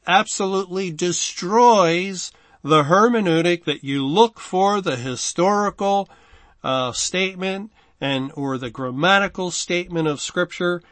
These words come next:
and you seek no other meaning. This passage in Galatians fits hand in hand with the fact that the Lord Jesus Christ spoke in parables,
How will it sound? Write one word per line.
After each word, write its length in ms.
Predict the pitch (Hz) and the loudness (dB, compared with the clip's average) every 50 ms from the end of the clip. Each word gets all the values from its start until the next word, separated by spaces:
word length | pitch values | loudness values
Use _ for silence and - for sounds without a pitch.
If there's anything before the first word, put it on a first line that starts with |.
| _ _ _ _ - | _ _ _ _ -6
and 600 | 151 143 143 139 139 139 139 135 135 127 127 120 | -4 -2 0 0 0 -2 -2 -2 -4 -4 -6 -8
you 200 | 131 131 127 113 | -8 -8 -8 -6
seek 600 | - - - - - 196 214 226 208 - - 151 | -2 0 0 0 0 2 0 0 0 -2 -8 -6
no 480 | 147 147 165 170 180 185 185 175 - - | -2 2 4 4 4 4 2 0 -2 0
other 440 | - 165 165 165 160 170 165 160 160 | 2 2 4 4 4 2 2 2 2
meaning. 480 | 156 151 156 160 156 143 131 110 98 - _ _ _ - - _ - _ - | 0 0 0 0 0 0 -2 -6 -10 -16 _ _ _ -20 -20 _ -20 _ -18
This 520 | - 123 135 170 208 240 247 220 - - - | -8 -4 0 2 4 4 4 2 -2 -6 -8
passage 760 | _ - - 226 240 240 247 220 - - 151 139 135 127 - | _ -4 0 2 2 2 2 0 -2 -4 -4 -4 -4 -2 -2
in 240 | 151 147 147 139 135 | 0 0 0 0 0
Galatians 1120 | 147 151 160 170 190 233 262 220 - - - 135 120 120 127 143 156 165 156 - - - _ _ _ _ _ _ _ _ _ - | 0 0 0 0 0 0 -2 -2 -4 -4 -6 -6 -6 -6 -6 -6 -6 -6 -6 -8 -8 -10 _ _ _ _ _ _ _ _ _ -20
fits 580 | - - - - 214 220 214 220 - - - _ _ | -20 -10 -4 -2 0 0 0 -2 -4 -8 -10 _ _
hand 580 | _ - - 190 202 214 220 226 240 240 233 226 | _ -8 -4 -2 0 2 2 2 2 0 0 0
in 200 | 233 233 220 196 | 0 0 0 -2
hand 720 | 165 170 208 208 196 175 151 139 135 139 143 160 180 185 _ _ _ _ _ _ _ | -2 -2 0 0 2 2 0 0 -2 -4 -6 -8 -8 -12 _ _ _ _ _ _ _
with 340 | - 135 151 190 226 220 - | -4 -2 0 0 0 0 0
the 140 | - 233 214 | 0 0 0
fact 460 | - - - 165 165 170 170 165 _ | -2 -2 0 2 2 2 2 0 _
that 140 | - 165 156 | -6 -6 -4
the 120 | - 135 | -4 -4
Lord 380 | 131 135 156 170 185 190 196 170 | -4 -2 0 0 0 -2 -2 -4
Jesus 500 | 147 - 165 175 180 160 - 180 165 - | -4 -4 -2 -2 -2 -4 -6 -8 -8 -8
Christ 480 | - - 170 165 160 165 170 160 - - | -6 0 2 4 4 4 2 -2 -4 -6
spoke 520 | - - - - 160 180 202 220 214 - | -6 -4 0 2 4 4 4 2 0 -2
in 240 | 220 208 - - 175 | -4 -4 -4 -6 -6
parables, 960 | - - 196 196 196 185 160 147 131 139 135 135 143 147 151 151 - - - | -4 0 2 4 4 4 4 2 0 -2 -4 -4 -4 -4 -6 -8 -10 -14 -16